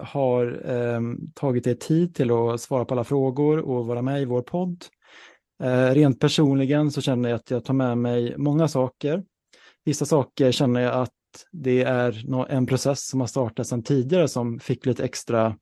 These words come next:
ehm, energi från dig i det. Eh, men det känns som att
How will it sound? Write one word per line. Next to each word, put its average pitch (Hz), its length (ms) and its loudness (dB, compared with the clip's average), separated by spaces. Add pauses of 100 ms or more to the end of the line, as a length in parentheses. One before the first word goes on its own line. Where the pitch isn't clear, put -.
(340)
ehm, 113 680 2 (500)
energi 131 420 4
från 127 200 0
dig 127 260 2
i 117 260 -2
det. - 160 -6 (640)
Eh, 117 380 4
men 139 280 4
det 139 100 6
känns 160 260 4
som 139 100 0
att 127 160 -2